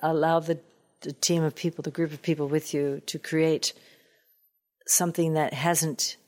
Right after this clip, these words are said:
happened to you, but that you would want to have happen to you. So you're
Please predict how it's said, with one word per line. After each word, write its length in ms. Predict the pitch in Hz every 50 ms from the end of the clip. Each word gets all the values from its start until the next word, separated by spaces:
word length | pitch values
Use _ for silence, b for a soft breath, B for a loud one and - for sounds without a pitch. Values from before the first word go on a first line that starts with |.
| - _
happened 440 | - - 170 170 - 160 147 143 -
to 140 | - 147
you, 160 | 143 139 143 135
but 220 | 147 139 - -
that 180 | 165 147 - -
you 100 | 156 147
would 140 | 151 143
want 260 | 139 147 147 147 127 -
to 80 | 139
have 160 | 131 135 127
happen 280 | 131 131 143 - - 139
to 160 | - - - -
you. 80 | - 151 - _ _ b b b b b b b b b b b
So 240 | - - - 165 160
you're 640 | 156 156 - - - 185 170 160 156 156 156 139